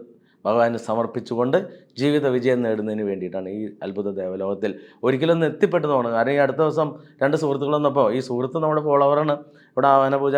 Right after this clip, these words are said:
കഴിഞ്ഞ ആളാണ്. ആൾ സുഹൃത്തിനോട് പറഞ്ഞു, "ഇങ്ങനെ അത്ഭുത ദേവലോകമുണ്ട്, ഇരുപത്തേഴ് ക്ഷേത്രമുണ്ടെന്ന്" പറഞ്ഞപ്പോൾ ആൾ പറഞ്ഞു, "ഞങ്ങളുടെ നാട്ടിൽ ഒരുപാട് ക്ഷേത്രമൊക്കെ ഉണ്ട്, ഒരു ഇരുപത് സെന്റ് സ്ഥലത്ത് തന്നെ ഇരുപത്തേഴോ എന്നല്ല അമ്പത് ക്ഷേത്രം വരെയുള്ള ഒരുപാട് സംഭവം കണ്ടു, പക്ഷേ ഇവിടെ വന്ന് കണ്ടപ്പോഴാണ് മനസ്സിലായത് ഇത്രയും അത്ഭുതങ്ങൾ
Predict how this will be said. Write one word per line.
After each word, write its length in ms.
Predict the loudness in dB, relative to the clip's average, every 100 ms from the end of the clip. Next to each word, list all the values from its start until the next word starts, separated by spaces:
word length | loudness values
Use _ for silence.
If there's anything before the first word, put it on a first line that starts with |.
| 2
കഴിഞ്ഞ 200 | 2 2
ആളാണ്. 180 | 0 2 0
ആൾ 100 | 0 0
സുഹൃത്തിനോട് 440 | -2 -2 -2 -2 -2
പറഞ്ഞു, 160 | -2 -4
"ഇങ്ങനെ 160 | -6 -8 -12 _ -8
അത്ഭുത 260 | -4 2 4 4
ദേവലോകമുണ്ട്, 500 | 4 4 2 0 0
ഇരുപത്തേഴ് 320 | -2 -2 -2 0
ക്ഷേത്രമുണ്ടെന്ന്" 460 | 0 -2 -4 -2 -2
പറഞ്ഞപ്പോൾ 320 | -2 -2 -4 -4 -20 _ -2
ആൾ 100 | 0 4
പറഞ്ഞു, 200 | 2 2 -2
"ഞങ്ങളുടെ 240 | -2 0 0
നാട്ടിൽ 180 | 0 0
ഒരുപാട് 260 | 2 2 0
ക്ഷേത്രമൊക്കെ 480 | 0 0 0 0 0
ഉണ്ട്, 120 | -2 -4 -6 -20 -4
ഒരു 120 | 2 2 2 0
ഇരുപത് 220 | 0 0
സെന്റ് 200 | 0 -2 0
സ്ഥലത്ത് 260 | 0 0 0
തന്നെ 140 | 0 -2
ഇരുപത്തേഴോ 380 | -2 0 2 2
എന്നല്ല 200 | 0 -2
അമ്പത് 180 | -2 -2 2
ക്ഷേത്രം 280 | 2 2 0
വരെയുള്ള 280 | 0 2 2 0 -6 _ -4
ഒരുപാട് 260 | 2 4 2
സംഭവം 260 | -2 -2 -2
കണ്ടു, 140 | -4 -8
പക്ഷേ 160 | -8 -6
ഇവിടെ 140 | -2 -2 -2
വന്ന് 200 | -2 -2
കണ്ടപ്പോഴാണ് 420 | -2 -2 -4 -6 -8
മനസ്സിലായത് 520 | -10 -4 0 0 0 -2 -6 -20 _ -4
ഇത്രയും 340 | 2 4 6 4
അത്ഭുതങ്ങൾ 420 | 2 0 2